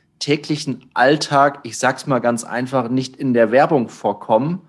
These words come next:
Und gerade bei Softwareunternehmen ist es ja auch so im B two B-Bereich, das ist alles eher immer im Hintergrund, ja? Und da ist man nicht so sehr präsent. Wenn ich jetzt an die Firmen denke, die du gerade genannt hast,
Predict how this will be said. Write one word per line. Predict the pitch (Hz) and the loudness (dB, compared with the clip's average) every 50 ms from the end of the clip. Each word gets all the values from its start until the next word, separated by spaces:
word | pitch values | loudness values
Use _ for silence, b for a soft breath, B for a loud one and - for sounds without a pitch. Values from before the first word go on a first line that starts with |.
| b b b b b b | b b b b b b
Und | 131 123 120 - | -2 -2 -2 -2
gerade | - 117 113 127 139 135 | 0 2 2 4 4 4
bei | 131 123 113 | 4 2 2
Softwareunternehmen | - - - 170 165 - - - 127 110 101 107 110 110 - 110 107 104 104 101 104 104 | 2 -2 -4 -6 -6 -6 -6 -2 0 0 0 0 0 -4 -4 -4 -4 -2 -2 -4 -4 -6
ist | 107 - - | -8 -10 -8
es | 110 - - | -6 -6 -2
ja | - 104 98 | 0 2 2
auch | 95 101 - | 2 0 -2
so | - 113 110 | -2 -2 -2
im | 107 107 98 | -2 -2 -4
B | 107 101 | -6 -8
two | - - 110 | -10 -10 -10
B-Bereich, | 98 107 107 101 101 104 110 120 120 - B B B B B B | -8 -6 -6 -4 -2 0 0 0 0 -2 B B B B B B
das | - 120 117 - - - _ _ - | -2 -2 0 -2 -4 -6 _ _ -4
ist | 135 131 - - _ - | -2 -2 -4 -4 _ 0
alles | 120 139 156 160 151 - - - - | 2 4 4 2 2 0 -6 -6 -2
eher | 135 147 147 147 147 131 - - | 2 4 6 6 6 4 2 -2
immer | 151 143 139 135 123 120 | -2 0 0 2 0 0
im | 123 120 | -2 -4
Hintergrund, | 117 123 160 180 175 139 101 90 - - 90 - - - - _ _ _ _ | -4 -4 -6 -6 -6 -6 -8 -8 -8 -10 -12 -14 -14 -18 -20 _ _ _ _
ja? | - 110 120 139 | -2 0 0 0
Und | 151 156 117 113 101 - - - | 0 -2 -4 -4 -4 -4 0 2
da | 113 113 117 | 4 4 4
ist | - 120 - - | 2 -2 -4 -2
man | 143 131 127 127 | 0 0 2 0
nicht | 131 135 - | 0 -2 -4
so | - - 131 | -6 -6 -6
sehr | 120 113 127 131 131 127 123 120 B B B B B B - | -4 0 2 4 6 6 4 2 B B B B B B -8
präsent. | - - 117 107 110 131 147 139 123 107 95 | -2 0 0 2 4 4 4 4 4 2 0
Wenn | 104 107 107 | -2 -2 -2
ich | 101 - | -4 -6
jetzt | 123 104 - 95 | -8 -6 -4 -4
an | 110 113 | -4 -4
die | 113 110 | -4 -6
Firmen | - - - 131 127 127 117 | -6 -2 0 2 2 2 2
denke, | 117 117 120 120 117 | 2 0 0 -2 -6
die | 113 113 | -8 -8
du | 104 120 127 123 | -8 -8 -8 -4
gerade | - 120 117 113 110 98 | 0 2 2 2 2 2
genannt | 107 107 120 143 180 180 - - | 0 0 2 2 0 0 -2 -4
hast, | - 92 95 - - - - | -4 -4 -4 -4 -6 -12 -14